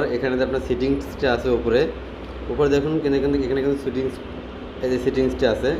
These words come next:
এই সেটিংসটির মধ্যে আপনারা ক্লিক করে দেবেন। আমি ক্লিক করে দিলাম। এখানে আপনারা কী করবেন, একটু স্ক্রল করে নিচে আসার পরে এখানে আপনারা এই যে হিস্ট্রি নামে যে অপশানটি আছে না, হিস্ট্রি, এই যে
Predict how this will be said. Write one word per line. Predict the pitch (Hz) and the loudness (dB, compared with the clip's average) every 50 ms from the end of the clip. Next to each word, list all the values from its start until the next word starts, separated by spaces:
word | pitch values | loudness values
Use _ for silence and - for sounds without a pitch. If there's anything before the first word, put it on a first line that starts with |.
| 131 | -4
এই | - - | -4 -4
সেটিংসটির | - 123 120 127 127 127 120 - - 123 127 123 | -2 -2 0 0 0 -2 -2 -4 -4 -4 -2 -2
মধ্যে | 113 104 107 127 113 | -2 -2 0 -2 -2
আপনারা | 104 107 107 127 160 - - | 0 -2 -2 -2 -2 -4 -4
ক্লিক | - 127 117 - - | -2 0 0 0 2
করে | 113 107 101 92 | 2 2 2 2
দেবেন। | 104 95 95 90 90 - - - - - - - - - - | 0 0 0 -2 -4 -6 -10 -10 -12 -12 -12 -10 -10 -6 -2
আমি | 127 147 147 147 | 0 0 0 2
ক্লিক | 156 151 151 156 | 2 2 2 4
করে | 165 156 143 135 | 4 4 4 4
দিলাম। | 123 123 127 160 185 - - - - - - - - - - - - - - 123 | 2 2 0 0 -2 -6 -10 -12 -12 -10 -10 -10 -12 -12 -12 -10 -10 -8 -4 -2
এখানে | 123 135 147 151 151 | 0 0 2 2 2
আপনারা | 143 151 151 147 151 | 2 2 2 2 2
কী | 147 135 | 2 4
করবেন, | 147 143 131 143 156 160 160 156 139 | 4 4 6 4 2 0 0 0 -2
একটু | 131 - - 143 135 131 - | -2 -2 2 2 2 2 2
স্ক্রল | - 147 135 131 135 | 0 -2 -2 0 2
করে | 139 139 127 120 | 2 2 2 2
নিচে | 117 117 120 143 143 131 | 0 2 2 2 2 4
আসার | 135 143 131 - - | 2 2 0 0 2
পরে | 127 113 120 135 147 - - - - - - - - - - - | 2 2 2 2 0 -2 -6 -10 -10 -10 -10 -10 -10 -10 -6 -2
এখানে | 113 131 135 131 | 0 2 2 2
আপনারা | 127 127 127 131 135 131 147 139 | 2 2 2 2 2 2 2 2
এই | 143 139 | 2 4
যে | 147 139 131 135 135 - - - - - - - - - - - - - 120 | 4 4 4 4 0 -2 -8 -12 -14 -14 -14 -14 -14 -14 -14 -12 -8 -2 0
হিস্ট্রি | 131 131 131 - 156 156 | 0 2 2 2 0 2
নামে | 151 147 147 143 | 2 4 4 4
যে | 143 135 | 4 4
অপশানটি | 123 - 147 131 127 135 131 | 2 2 0 2 4 4 4
আছে | 123 120 135 131 | 4 4 2 2
না, | 143 180 - - - - - - - - - - - - - - - - - - - - | 2 0 -2 -6 -10 -12 -12 -12 -12 -12 -12 -12 -12 -12 -12 -12 -12 -12 -10 -10 -10 -10
হিস্ট্রি, | - - - - 123 117 123 165 165 - - - | -10 -8 -4 0 2 4 4 2 2 -2 -4 -2
এই | 120 120 | 0 2
যে | 123 | 4